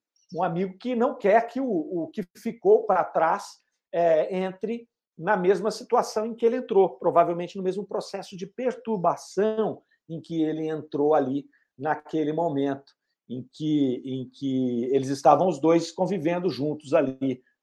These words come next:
materialmente. E aí o capitão, obviamente, ficou persuadido da veracidade da comunicação, né? Até porque essa situação dele pegar a espada, desembainhar a espada, não deixaria dúvida pra ninguém, né? Uma espada não sai sozinha da sua bainha, não é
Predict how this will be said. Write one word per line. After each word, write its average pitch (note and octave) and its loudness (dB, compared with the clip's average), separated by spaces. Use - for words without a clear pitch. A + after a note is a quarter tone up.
materialmente. C#3+ 0
E C#4 4
aí A#3 10
o A3 10
capitão, A3+ 6
obviamente, F3+ 6
ficou D#3+ -2
persuadido F3 2
da C#3+ 4
veracidade C#3 2
da C3 0
comunicação, C3+ -6
né? E3+ -2
Até - 2
porque E3 -6
essa D#3+ -2
situação D3+ -4
dele C#3 -4
pegar C3+ 0
a - 2
espada, E3 2
desembainhar C#3 -2
a C#3+ -2
espada, C#3 0
não C3+ -10
deixaria C#3 0
dúvida B2+ -4
pra C#3 -4
ninguém, C#3 -6
né? D3 -8
Uma C3 -14
espada C#3 0
não C3+ -10
sai C#3+ 0
sozinha C#3 -4
da A#2+ -8
sua C#3 -2
bainha, D#3+ 2
não C3 -10
é C3+ -2